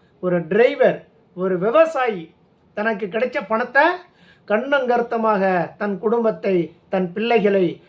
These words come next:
மகன், மகள், பேர பிள்ளைங்களோட, நீங்க சொல்லலாம், நிறைய பேர் கூட்டு குடும்பம் எங்க இல்லைன்னு, அப்படிலாம் சொல்லாத. எவன் ஒருவன் நேர்மையா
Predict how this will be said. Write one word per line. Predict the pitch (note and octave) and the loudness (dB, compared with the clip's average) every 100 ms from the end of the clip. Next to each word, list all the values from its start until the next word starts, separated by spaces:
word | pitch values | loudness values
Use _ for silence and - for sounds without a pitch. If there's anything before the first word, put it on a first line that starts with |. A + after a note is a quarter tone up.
| _ _ _ - | _ _ _ -2
மகன், | G3 G3+ A3 A3+ A3+ - _ _ - | 2 4 4 2 -2 -14 _ _ 0
மகள், | G3 G#3 A3 A3+ - - _ - | 2 4 2 0 -4 -16 _ -2
பேர | G3+ A#3+ C#4 | 2 6 4
பிள்ளைங்களோட, | C#4 B3+ C4+ C4 B3+ B3+ - - - | 2 0 0 2 2 2 -2 -10 -4
நீங்க | A#3 A#3 | -4 0
சொல்லலாம், | C4 C#4+ C4+ A#3 - | 2 4 4 0 0
நிறைய | A3 A#3+ | 0 2
பேர் | A#3 B3 | 0 -2
கூட்டு | C4 B3 | -4 -4
குடும்பம் | A#3+ A#3 A#3 A3+ | -2 -2 -2 0
எங்க | A#3 | 0
இல்லைன்னு, | A3+ G#3+ F#3+ | 2 0 -4
அப்படிலாம் | G3 B3+ A#3+ | -4 -2 0
சொல்லாத. | A#3 A3 F3+ C#3+ - _ _ _ - | 2 2 0 -6 -14 _ _ _ -6
எவன் | F3+ G#3 B3+ D4+ D#4+ | 2 4 4 4 6
ஒருவன் | D4 C#4 C#4 C4 | 6 6 2 0
நேர்மையா | A#3 C4 C#4 C4+ C#4 C#4 | 4 6 6 2 0 2